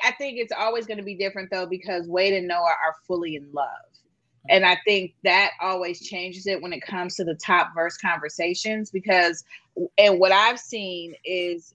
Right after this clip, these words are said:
if it's just a boyfriend or a fling or something like that, it's if I'm a top, I'm top, I'm bottom, I'm bottom. But when you're in a loving, committed relationship or with somebody that you love, I think in general, I don't care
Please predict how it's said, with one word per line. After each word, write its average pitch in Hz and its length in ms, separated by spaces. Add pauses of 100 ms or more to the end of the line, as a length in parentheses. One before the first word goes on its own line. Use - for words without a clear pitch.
if 185 180
it's 240 160 (100)
just 269 160 (140)
a 156 400 (320)
boyfriend 190 720
or 170 180
a 143 300 (140)
fling 202 340
or 190 40
something 196 300
like 185 260
that, 196 320 (340)
it's 185 240
if 180 100
I'm 156 200
a - 20
top, 220 260
I'm 202 160
top, 180 260
I'm 160 160
bottom, 160 280
I'm 147 180
bottom. 156 440
But 160 140
when 180 200
you're 240 140
in 202 180
a 175 100
loving, 170 720 (140)
committed 165 480 (100)
relationship 165 720
or 170 100
with 170 200
somebody 160 300
that - 160
you 151 120
love, 175 580 (600)
I 190 100
think 196 380
in 196 200
general, 170 440
I 160 100
don't 190 160
care 170 520